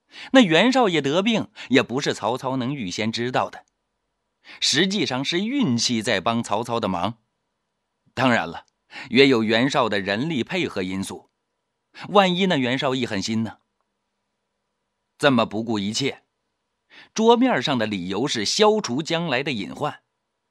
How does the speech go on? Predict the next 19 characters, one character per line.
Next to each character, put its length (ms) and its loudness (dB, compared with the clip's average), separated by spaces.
真 220 4
正 160 0
的 100 -2
原 280 -2
因 200 2
是 160 -4
让 200 0
刘 220 -2
备 200 0
捎 240 -2
过 140 -2
来 140 0
的 100 -4
一 220 -8
句 120 -4
话 220 0
给 180 -2
激 380 -2
的。 280 -6